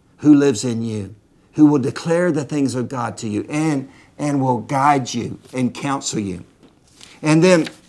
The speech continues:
finally, I want you to look, uh, at this little illustration, and it's simply a telephone. And so your conscience is like a telephone in your life,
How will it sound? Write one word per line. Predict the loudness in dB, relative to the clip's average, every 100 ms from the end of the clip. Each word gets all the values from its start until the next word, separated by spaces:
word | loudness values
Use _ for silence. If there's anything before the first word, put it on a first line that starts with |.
| -20 -20 -20 _ -20 _
finally, | -2 2 2 2 -2 -6 _ _ _ _ _ _
I | 0
want | 0 2
you | 0
to | 2
look, | 2 0 -6 _ _ _
uh, | -2 -2 0 -4 -8 _ _ -6
at | -2
this | 2 2 6
little | 6 6
illustration, | 4 2 4 4 4 0 -4 -12 _ _ _
and | -2 4
it's | 4 2 -6 -4
simply | 2 2 6 6
a | 6
telephone. | 4 4 4 0 -6 -8 -14 -6
And | -4 -2
so | 2 2 2 -2
your | 4 4
conscience | 4 0 0 0 -2 -4 -8 -4
is | -2 0
like | 0 0
a |
telephone | -4 -2 -2 -4 -6 -6 -12 _ _
in | 0 0
your | 2 0
life, | -2 -6 -10